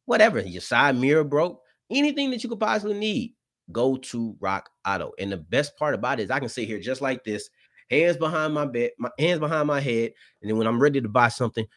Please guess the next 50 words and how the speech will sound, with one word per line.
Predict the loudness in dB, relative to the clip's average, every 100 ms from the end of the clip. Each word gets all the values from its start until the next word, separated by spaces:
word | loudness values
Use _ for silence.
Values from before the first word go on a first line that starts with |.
| 0
go | 4
ahead, | 4 4
type, | 2 4
type, | 0 0
type. | -2 2
This | 0 0
is | -4
what | 0
I | 0
need. | 0 0 -2
No | 2 2
more | 2 0
going | 0 -2
to | -2
the | -4
auto | -2 -4 -4
parts | -4 -6 -6
store. | -14 -14 _ _ -10
You | -4
can | -2
stay | 2 2 4
in |
your | 2
comfort | 0 -4 -4 -4
of | -4
your | -4
own | 0 0 0
house | -2 -2 -2 -2
and | -4
do | -4 -6
this. | -8 -6
I | -6
love | -6 -4 -2
it. | -2
I | -2
absolutely | 0 -2 0 -2 0
love | 4 4
it | 2 -8 -12
because | -6 0
I | 0
can | -2 -2
get | 0
it | 0
done | 0 0
in | 0
my | -2
own | 0 0
house, | 0 -2 -4
in |
my | -6